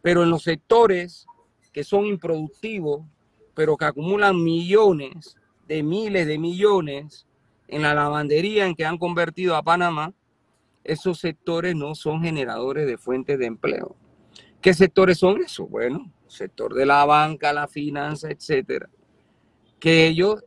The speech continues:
sí demandan un grupo de fuentes de empleo, pero no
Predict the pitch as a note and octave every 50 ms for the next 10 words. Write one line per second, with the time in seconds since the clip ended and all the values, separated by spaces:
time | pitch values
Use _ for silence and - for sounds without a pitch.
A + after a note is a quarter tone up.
0 | _ _ - - - C3+ C#3+ D3+ F#3+ G3 E3+ D#3 D#3+ F3 G3 G3 E3+ C3+ B2 B2
1 | C3 C3 B2 B2+ C3+ C#3 - E3+ F3 F3 F3 F3 F3 F3+ F3+ F3+ F3+ F3 E3 D#3
2 | D3+ C#3+ C3 - - D#3+ D#3+ D#3 D3+ F3+ F3 F3+ F3 D#3+ - - D#3 D#3 D#3+ E3
3 | F3+ F#3 - D3 C#3 B2+ C3 C3 C3+ C#3+ D3+ D#3+ D#3+ -